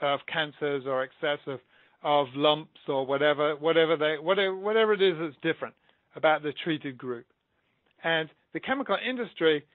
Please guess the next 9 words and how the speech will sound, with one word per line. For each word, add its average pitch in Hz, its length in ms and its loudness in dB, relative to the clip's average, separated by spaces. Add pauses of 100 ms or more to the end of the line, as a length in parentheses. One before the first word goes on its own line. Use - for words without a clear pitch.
(200)
is 165 140 -4 (100)
basically 180 640 0 (340)
trying, 170 560 0 (420)
you 202 100 -4
know, 165 300 0
they 196 120 4
want 233 240 2
to 214 60 -10
argue 156 520 0